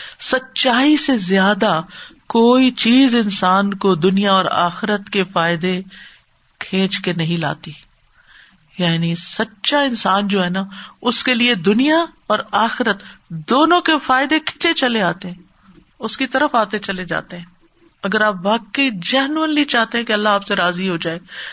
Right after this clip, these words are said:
جینوئنلی آپ چاہتے ہیں آپ کے حالات بدل جائیں، آپ کی زندگی یہ بھی اچھی ہو جائے اور آگے کی بھی اچھی ہو جائے، تو پھر جو کہتے ہیں نا، وہ کر کے بھی دکھائیں۔ جو سوچتے ہیں نا، پھر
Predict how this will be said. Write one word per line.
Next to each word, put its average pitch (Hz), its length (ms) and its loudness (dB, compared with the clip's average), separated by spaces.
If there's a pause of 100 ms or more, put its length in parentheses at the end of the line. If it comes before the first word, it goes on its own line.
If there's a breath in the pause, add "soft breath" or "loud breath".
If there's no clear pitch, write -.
(280 loud breath)
جینوئنلی 294 560 0
آپ 254 200 0
چاہتے 226 260 0
ہیں 226 60 4
آپ 220 120 0
کے 233 80 0
حالات 196 340 2
بدل 180 340 0
جائیں، 170 260 -2 (560 loud breath)
آپ 214 200 0
کی 214 80 0
زندگی 208 480 2
یہ 240 60 4
بھی 262 140 4
اچھی - 260 0
ہو 220 100 2
جائے 208 180 0
اور 185 120 2
آگے 190 180 0
کی 202 120 -4
بھی 190 140 0
اچھی 175 240 -4
ہو 175 60 -2
جائے، 165 180 -8 (520 loud breath)
تو 180 80 -10
پھر 202 180 -6 (100)
جو 190 140 -2
کہتے 202 460 -4
ہیں 240 60 0
نا، 254 140 -4 (160)
وہ 202 80 -4
کر 185 220 -2
کے 185 140 -4
بھی 180 100 -2
دکھائیں۔ 170 380 -8 (520 soft breath)
جو 180 120 -2
سوچتے 208 500 0
ہیں 277 120 2
نا، 294 140 -2 (500 loud breath)
پھر 226 120 0